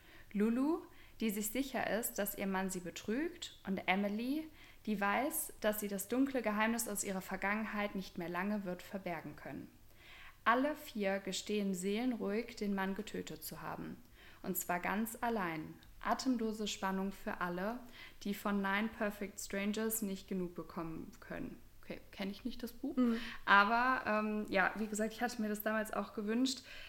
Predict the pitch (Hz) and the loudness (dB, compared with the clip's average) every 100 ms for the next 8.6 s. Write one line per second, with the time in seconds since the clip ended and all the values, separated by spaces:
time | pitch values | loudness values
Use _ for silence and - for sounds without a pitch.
0 | - - 214 - - 208 202 202 196 - | -14 0 0 0 0 4 4 4 0 -4
1 | - 226 220 214 202 202 208 208 220 - | -2 0 2 2 2 4 2 2 -2 -6
2 | - 214 214 - - - - 208 196 196 | -2 0 0 -2 -4 -6 -4 0 2 4
3 | 196 196 - 208 226 208 208 240 - 175 | 2 2 -2 -2 0 0 2 2 2 0
4 | 165 170 165 165 208 208 254 240 226 214 | 2 -2 -2 -2 2 2 2 4 4 4
5 | 240 - 226 185 262 208 208 208 214 - | 2 2 4 4 2 0 0 0 -2 -6
6 | - - - - 208 208 208 208 202 196 | -14 -16 -4 4 6 6 4 2 2 2
7 | 220 233 233 202 196 196 196 196 208 208 | 0 0 -2 -2 0 0 2 0 0 -2
8 | 208 214 - 247 247 247 | -2 0 0 2 0 -2